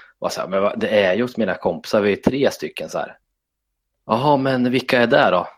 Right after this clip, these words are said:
Och så såg han inte oss för att det var så mycket folk, så han bara pekade på några helt random. "Ja, men där, där borta är de, där är de." <laughs> Så vinkade lite däråt. <laughs> Så, så de måste ju tänkt att han var en idiot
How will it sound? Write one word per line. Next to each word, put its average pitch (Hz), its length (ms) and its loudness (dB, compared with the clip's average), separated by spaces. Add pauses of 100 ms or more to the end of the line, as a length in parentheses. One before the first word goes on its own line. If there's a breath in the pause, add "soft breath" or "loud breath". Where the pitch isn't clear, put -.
(120)
Och 107 100 -8
så 131 80 -2
såg 107 360 2
han 147 120 4
inte 110 200 -2
oss 80 160 -2
för 92 80 -4
att 87 80 -8
det - 60 -12
var 90 60 -6
så 95 120 -10
mycket 90 220 -10
folk, 113 240 0
så - 100 -4
han 101 100 -2
bara 101 180 2
pekade 110 540 -4
på 143 80 -2
några 120 180 4
helt 92 300 0
random. 98 340 0 (300 soft breath)
"Ja, 117 80 0
men 151 140 2
där, 180 220 4
där 196 120 4
borta 160 280 2
är 92 100 2
de, 85 160 -2
där 151 200 6
är 95 140 4
de." 85 140 0 (160)
<laughs> - 280 0
Så - 220 -4 (880 loud breath)
vinkade 139 500 2
lite 107 220 0
däråt. 90 420 -4
<laughs> - 200 -6 (120)
Så, - 180 -8 (640 loud breath)
så - 140 -6
de 151 100 2
måste 135 200 -4
ju 139 60 -2
tänkt - 320 -2
att 104 120 2
han 110 80 4
var 101 120 4
en 95 80 -2
idiot 120 500 0